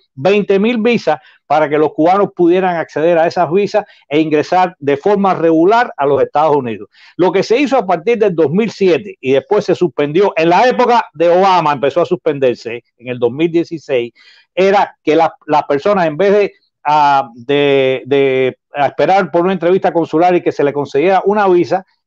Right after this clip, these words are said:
en vez de eso se le concedía un parol, que es un procedimiento más expedito, y las personas venían a ajustar su estatus aquí en los Estados Unidos después de un año y un día por la ley de ajuste cubano. Eso es lo que se estaba haciendo. En el año dos mil dieciséis, en febrero,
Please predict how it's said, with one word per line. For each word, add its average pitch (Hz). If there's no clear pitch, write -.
en 143
vez 185
de 208
eso 208
se 190
le 170
concedía 160
un 185
parol, 180
que 131
es 127
un 151
procedimiento 170
más 131
expedito, 208
y 143
las 156
personas 202
venían 190
a 165
ajustar 156
su 180
estatus 151
aquí 123
en 208
los 190
Estados 190
Unidos 220
después 180
de 170
un 175
año 233
y 214
un 208
día 214
por 147
la 143
ley 175
de 175
ajuste 170
cubano. 120
Eso 185
es 240
lo 226
que 196
se 170
estaba 175
haciendo. 143
En 147
el 175
año 262
dos 226
mil 233
dieciséis, 180
en 131
febrero, 143